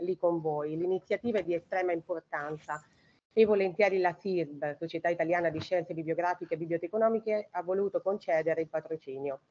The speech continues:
Estendo pertanto i saluti della sisb a tutti voi. Ci tengo a sottolineare che la sisb è una comunità scientifica aperta che comprende al suo interno sia studiosi che lavorano in università,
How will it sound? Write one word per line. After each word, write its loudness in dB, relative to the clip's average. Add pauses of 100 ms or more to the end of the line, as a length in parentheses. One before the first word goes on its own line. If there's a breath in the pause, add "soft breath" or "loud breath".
(420)
Estendo 6
pertanto 0
i -6
saluti -2
della 0
sisb -2
a -2
tutti -4
voi. 0
Ci -16
tengo 2
a 4
sottolineare -2
che -6
la -2
sisb -2
è 6
una 2
comunità 0
scientifica -8
aperta -6 (380)
che 0
comprende 4
al 2
suo -2
interno -2
sia 4
studiosi -2
che -4
lavorano 0
in 0
università, 0